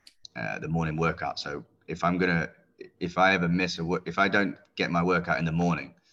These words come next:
then I usually don't end up doing the workout, um, be-, just because of how my diet and how my schedule is.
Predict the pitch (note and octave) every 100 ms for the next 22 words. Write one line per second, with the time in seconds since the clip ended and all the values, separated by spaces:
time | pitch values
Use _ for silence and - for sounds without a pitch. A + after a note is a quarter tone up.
0 | _ - D2 C#2 D2+ E2 D#2 C#2+ D2 -
1 | D#2+ C#2+ C2+ B1 - C#2+ B1 G1+ A#1 -
2 | - - _ _ - - _ - G#1+ G1+
3 | - _ - - - - - D#2 D#2 -
4 | _ - - D2 B1 - D2 - F2 E2+
5 | D#2 - - - - G1+ -